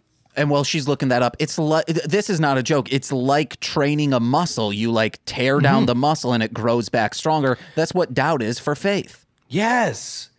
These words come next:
Speaker 2: Like, there is so, oh gosh, it, it bums me out. Uh, 'cause I think I mentioned this before. Uh, reluctantly, I think I go by a Christian. Um, but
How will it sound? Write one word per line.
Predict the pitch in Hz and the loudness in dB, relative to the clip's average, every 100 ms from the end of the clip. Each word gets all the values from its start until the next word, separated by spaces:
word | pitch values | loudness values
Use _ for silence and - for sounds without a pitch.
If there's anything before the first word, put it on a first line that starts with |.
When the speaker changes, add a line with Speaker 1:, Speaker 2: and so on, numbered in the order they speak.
| _ | _
Speaker 2:
Like, | 190 185 | -4 0
there | 202 196 | 0 2
is | 170 | 0
so, | - 190 202 196 185 - | -2 -2 0 0 -2 -4
oh | - 175 151 120 | -4 0 0 0
gosh, | 156 151 117 - | 0 0 -2 -2
it, | 151 135 98 _ _ _ _ | -4 -4 -8 _ _ _ _
it | - 117 104 - _ _ _ _ - | -4 -4 -4 -12 _ _ _ _ -2
bums | 185 190 165 | 0 0 -2
me | 151 135 110 | 0 0 -2
out. | 90 80 _ _ - - - | -4 -10 _ _ -20 -14 -6
Uh, | 113 | -2
'cause | 135 | -2
I | |
think | 123 214 | 0 0
I | 226 | 0
mentioned | 196 165 143 | 0 0 0
this | 120 | -2
before. | 107 98 80 - - - - - | -2 -2 -4 -8 -18 -20 -14 -4
Uh, | 107 101 98 92 | 0 0 -2 -2
reluctantly, | 110 151 180 202 208 208 | -2 0 0 0 0 -2
I | 143 | -4
think | 143 156 | -4 -2
I | 165 | 0
go | 151 151 | 0 0
by | 135 123 | 0 -2
a | |
Christian. | - 98 - - - _ _ _ _ | -4 -8 -10 -14 -18 _ _ _ _
Um, | 101 101 98 90 113 | -2 0 -2 -8 -4
but | 143 139 | -2 -2